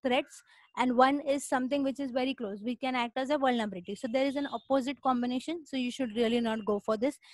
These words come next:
Either you should select one open as per your requirement, or either you should go for a close as per your requirement. So choice can be one at a time, not together. Next is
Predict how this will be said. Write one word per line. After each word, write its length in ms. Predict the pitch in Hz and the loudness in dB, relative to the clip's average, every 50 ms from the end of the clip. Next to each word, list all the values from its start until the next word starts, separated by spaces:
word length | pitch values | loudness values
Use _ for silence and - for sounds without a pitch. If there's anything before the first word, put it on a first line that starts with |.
| - - - - - | -20 -20 -6 0 2
Either 200 | 226 247 254 302 | 2 4 4 4
you 140 | 294 311 | 2 2
should 200 | 294 - 320 269 | 2 2 0 0
select 320 | - - 294 285 277 269 - | 0 0 2 2 2 2 2
one 240 | 277 262 262 269 262 | 2 4 4 4 4
open 400 | 247 240 - - 294 330 370 330 _ - | 0 -2 0 0 0 0 -2 -6 _ 0
as 180 | - 240 240 - - | 0 0 0 0 -2
per 80 | - 269 | -2 0
your 180 | 262 269 254 | 2 2 2
requirement, 560 | 240 233 - - 214 202 208 208 220 277 330 320 _ _ _ _ _ - | 0 -2 -2 0 0 0 0 0 -2 -2 -4 -4 _ _ _ _ _ 2
or 100 | 240 247 | 4 6
either 220 | 247 240 226 254 | 6 6 4 2
you 120 | 254 254 | 0 0
should 320 | 240 - 269 254 254 226 202 - | -2 -2 -4 -4 -4 -4 -4 -2
go 160 | 240 226 220 | -2 -2 0
for 160 | - 240 226 | 0 0 0
a 60 | 233 247 | 0 0
close 320 | - 247 233 233 277 269 - | 0 2 2 2 2 2 0
as 220 | - 214 220 - | -2 -2 -2 -4
per 140 | - - 226 | -6 -6 -4
your 120 | 220 220 | -2 -4
requirement. 460 | 214 208 - - 180 170 170 170 190 - | -4 -6 -6 -6 -6 -6 -6 -8 -6 -4
So 100 | 247 247 | -4 -2
choice 380 | - - 262 240 254 269 - | 0 2 4 4 4 2 0
can 220 | - 285 269 269 262 | 0 0 0 0 0
be 100 | 285 269 | -2 -2
one 300 | 214 214 226 233 240 240 | 0 0 0 0 0 0
at 80 | 240 - | 0 0
a 80 | 240 220 | -2 -2
time, 260 | - 208 202 247 262 - _ _ _ _ - | -2 -4 -4 -4 -6 -8 _ _ _ _ 2
not 200 | 240 254 277 254 _ - | 2 2 2 2 _ -4
together. 380 | 233 214 185 190 165 160 165 165 170 _ _ _ _ _ _ _ _ _ _ _ _ _ _ - - - _ _ _ _ _ _ _ _ _ _ _ _ _ _ _ - 1077 1077 1077 1077 - 1077 _ _ _ _ _ _ _ _ _ _ _ _ _ _ _ _ _ _ _ _ _ _ _ _ _ _ _ _ _ _ _ _ _ _ _ _ _ - | -4 -4 -4 -8 -12 -12 -12 -14 -16 _ _ _ _ _ _ _ _ _ _ _ _ _ _ -20 -20 -20 _ _ _ _ _ _ _ _ _ _ _ _ _ _ _ -20 -20 -20 -20 -20 -20 _ _ _ _ _ _ _ _ _ _ _ _ _ _ _ _ _ _ _ _ _ _ _ _ _ _ _ _ _ _ _ _ _ _ _ _ _ _ -4
Next 280 | 254 285 320 320 - | -4 -4 -4 -4 -4
is 220 | 339 359 339 - | -6 -6 -6 -6